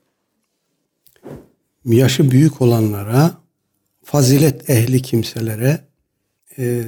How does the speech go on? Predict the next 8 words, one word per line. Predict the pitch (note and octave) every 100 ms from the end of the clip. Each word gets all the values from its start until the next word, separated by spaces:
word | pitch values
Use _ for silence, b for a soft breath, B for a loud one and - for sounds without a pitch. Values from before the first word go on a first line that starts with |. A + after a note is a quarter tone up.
| A#2
saygı | G#2+ - A#2+ A#2+ C3+
göstermek, | B2 G#2 - A2+ G#2+ D3+ E3 _ _ _ _ _ _ _ _ _
onları | C3+ C3 C#3 D#3+ D3+
başkalarına | C#3 B2 - C3 B2+ B2 B2+ C3
takdim | C3 C3 - - B2+
etmek, | B2+ - G2+ E2+ - _
tercih | A2+ A2+ A#2 A#2+
etmek, | G2 - G#2+ F#2 _ _